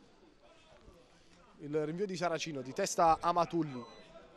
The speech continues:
palla che arriva a De Nicola, poi la verticalizzazione, mette fuori Roncone, Fittipaldi mette giù bene per Di Cosmo, con l'esterno Di Cosmo, dentro ancora per Fittipaldi, la palla è un pochino lunga,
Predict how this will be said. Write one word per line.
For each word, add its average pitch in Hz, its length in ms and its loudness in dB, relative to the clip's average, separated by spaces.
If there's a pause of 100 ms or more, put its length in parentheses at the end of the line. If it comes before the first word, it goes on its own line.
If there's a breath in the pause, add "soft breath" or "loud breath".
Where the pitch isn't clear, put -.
(400)
palla 190 200 2
che 151 100 -2
arriva 190 440 2
a 175 100 2
De 165 140 -2
Nicola, 131 420 -6 (360)
poi 156 100 -6
la 147 80 2
verticalizzazione, 147 1000 -4 (840)
mette 143 280 -6
fuori 202 260 4
Roncone, 156 540 -4 (1160)
Fittipaldi 170 580 0
mette 180 260 -2
giù 165 140 -4
bene 165 320 -2
per 190 380 2
Di 165 100 -8
Cosmo, 143 520 -4 (1300)
con 151 140 -2
l'esterno 208 400 4
Di 196 100 2
Cosmo, 190 320 6
dentro 214 300 6
ancora 226 240 6
per 240 320 6
Fittipaldi, 208 480 2
la 165 100 0
palla 254 140 4
è 240 40 6
un 208 60 4
pochino 202 280 4
lunga, 156 340 2